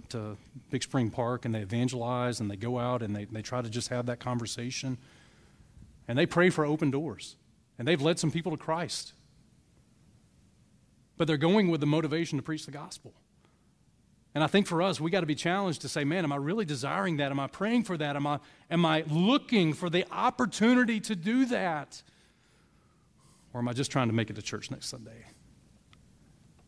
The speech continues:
Man, God puts the open doors in front of the people that want 'em.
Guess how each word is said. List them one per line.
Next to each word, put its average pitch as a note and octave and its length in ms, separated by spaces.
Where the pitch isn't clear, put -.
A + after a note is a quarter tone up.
Man, A2 100
God C#3+ 300
puts E3 180
the C3+ 140
open C3 340
doors C3 400
in G#2 80
front B2+ 160
of A2+ 60
the G2+ 140
people C3+ 300
that G#2 160
want G#2 220
'em. G2+ 140